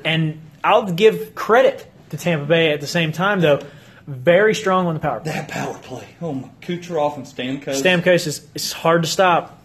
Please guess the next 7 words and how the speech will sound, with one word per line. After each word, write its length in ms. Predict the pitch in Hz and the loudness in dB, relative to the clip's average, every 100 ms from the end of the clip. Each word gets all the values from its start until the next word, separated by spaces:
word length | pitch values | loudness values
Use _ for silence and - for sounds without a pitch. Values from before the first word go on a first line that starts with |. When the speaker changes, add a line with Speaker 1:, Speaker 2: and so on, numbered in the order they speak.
| - | -8
Speaker 1:
five 280 | - 156 151 | 0 0 0
on 140 | 147 | -2
four, 260 | 147 156 123 | -2 -2 -2
man. 220 | 120 110 - - - - 110 - - - _ _ - | -6 -14 -18 -20 -20 -16 -16 -16 -20 -20 _ _ -16
Speaker 2:
But, 260 | - 214 208 | 0 0 2
no, 240 | 240 208 143 | -2 -2 0
like, 380 | 139 131 - | -2 -4 -8